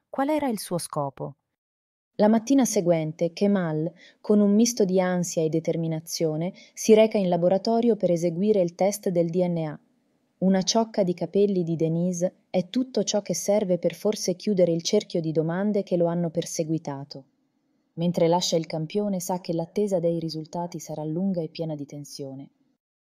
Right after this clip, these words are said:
Emir accompagna Nian e Denise. Prima che Nian e la piccola si allontanino, Emir, con un tono basso e urgente, le ricorda di mantenere segreta la loro destinazione.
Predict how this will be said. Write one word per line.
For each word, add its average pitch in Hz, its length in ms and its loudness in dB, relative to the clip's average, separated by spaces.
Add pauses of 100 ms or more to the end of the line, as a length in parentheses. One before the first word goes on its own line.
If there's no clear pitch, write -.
(140)
Emir 214 640 4
accompagna 233 560 4
Nian 240 540 4
e 220 140 2
Denise. 165 640 0 (340)
Prima 269 260 6
che 214 140 2
Nian 185 380 4
e 165 40 2
la 160 100 2
piccola 170 360 0
si - 120 -4
allontanino, 165 920 -2
Emir, 196 480 6
con 180 160 0
un 175 120 2
tono 190 240 4
basso 190 360 4
e 165 60 4
urgente, 165 760 0 (100)
le 214 140 6
ricorda 233 400 4
di 196 100 2
mantenere 208 480 2
segreta 202 480 2
la 190 120 4
loro 185 200 4
destinazione. 160 1040 -4